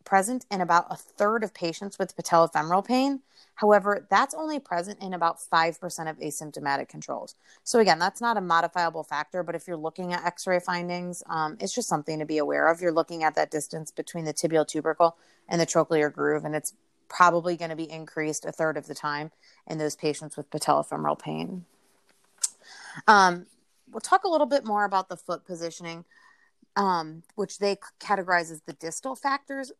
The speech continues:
or the distal risk factors. The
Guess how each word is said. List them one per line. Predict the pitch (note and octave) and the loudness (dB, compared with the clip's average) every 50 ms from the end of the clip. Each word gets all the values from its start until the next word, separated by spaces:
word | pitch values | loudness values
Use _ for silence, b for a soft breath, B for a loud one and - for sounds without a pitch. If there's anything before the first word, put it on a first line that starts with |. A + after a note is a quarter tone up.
| _ _ _ - | _ _ _ -10
or | F#3+ F3 E3 | -10 -10 -8
the | D#3+ C#3+ | -10 -10
distal | - E3 E3+ - - A3 A3 | -6 -6 -6 -6 -4 -6 -4
risk | A3+ A#3+ A#3+ A3+ - - | -2 -4 -4 -6 -6 -2
factors. | - - B3 B3 _ - B3+ B3+ B3+ B3+ A#3+ - - _ _ _ _ _ _ _ | 2 2 2 2 _ -2 -2 -2 -2 -4 -6 -10 -16 _ _ _ _ _ _ _
The | - - | -12 -4